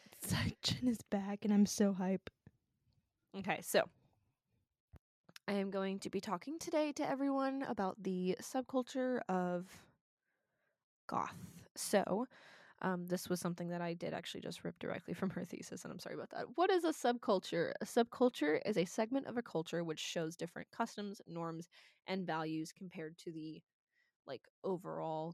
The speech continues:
Speaker 2: culture it came from, um, with some similarities. So, I wanted to start this deep dive by going into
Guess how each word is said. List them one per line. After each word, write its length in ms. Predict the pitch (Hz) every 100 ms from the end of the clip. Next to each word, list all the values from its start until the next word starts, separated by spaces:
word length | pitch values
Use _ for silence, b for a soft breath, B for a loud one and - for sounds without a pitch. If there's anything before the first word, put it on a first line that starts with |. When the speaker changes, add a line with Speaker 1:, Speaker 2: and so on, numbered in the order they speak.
| -
Speaker 2:
culture 300 | - - 185
it 80 | 175
came 200 | 180 185
from, 220 | 277 370 381 _ _ -
um, 260 | 196 170 170
with 140 | 185
some 160 | - 196
similarities. 640 | - 185 165 160 156 165
So, 400 | - 247 185 156 175 B B B B B B _ 208
I 420 | 226 233 294 294
wanted 240 | 240 220 214
to 80 | 208
start 220 | 202 -
this 100 | 185
deep 140 | 180
dive 340 | 170 165 170 -
by 160 | 170 165
going 400 | 175 165 170 170
into 680 | 175 165 - 175 170 165